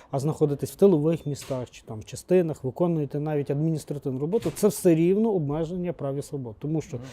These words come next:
Speaker 1: будучи мобілізованим військовослужбовцем, як би це не було, не звучало, ви не розпоряджаєтесь своїм життям, ну, принаймні на сто відсотків так точно.
Speaker 2: Мгм.
Speaker 1: Це я можу говорити як людина, яка знаходиться станом на сьогодні на військовій службі. Ну,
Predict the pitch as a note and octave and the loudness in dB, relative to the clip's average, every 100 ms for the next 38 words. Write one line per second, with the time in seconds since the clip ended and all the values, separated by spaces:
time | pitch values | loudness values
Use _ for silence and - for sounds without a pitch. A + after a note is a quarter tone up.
0 | - D3+ F#3 E3+ - D3+ D3+ D3+ D#3 D#3 | -8 6 8 8 2 0 2 2 2 2
1 | C#3+ C3+ C3+ C#3 - C3+ - D#3 G3+ B3+ | 0 0 -4 -6 -4 -6 -4 -2 2 2
2 | - G#3 - - - - F3+ F#3+ D#3+ D#3 | 2 -4 -4 -14 -20 2 6 8 6 4
3 | D#3 C#3 A#2+ C#3 C#3 B2+ A#2+ B2+ - A3 | 2 0 -2 0 0 0 -4 -4 2 4
4 | C#3+ F3+ A3+ F#3 F3 E3+ D3+ - C#3+ C3+ | 6 8 8 6 2 2 0 -2 -4 -2
5 | D#3 F#3 F3+ F3 - B2+ C#3 A#2+ G#2+ C#3 | 0 0 -2 -6 -6 -6 -4 -6 -8 -6
6 | C3+ C3 D3+ - _ - - C#3+ E3 D#3 | -6 -4 -6 -6 _ -18 -6 -2 0 0
7 | C3+ _ C3 B2+ - B2 A#2 B2+ - A#2+ | -2 _ -10 -8 -4 -4 -4 -12 -10 -10
8 | A#2+ - G#2 - A#2+ B2+ F#3 F#3+ F3 D#3 | -10 -10 -12 -12 -10 2 6 6 4 2
9 | C#3+ D3 D3+ C3+ C3+ C#3 C#3+ A3 D#3+ C3 | 0 2 0 0 -4 -4 0 2 0 -2
10 | B2+ B2 D#3 B2+ - - - B2 A#2 A#2 | -6 -4 -6 -8 -10 -12 -6 -4 -4 -6
11 | D3 G3 A3 C#3 D3 F3 - - - B2+ | 0 2 2 -2 -4 -6 -10 -20 -10 -8
12 | - C#3+ C3 - F#2 - _ _ _ _ | -2 0 0 -4 -16 -16 _ _ _ _
13 | _ _ - D#3 | _ _ -4 -4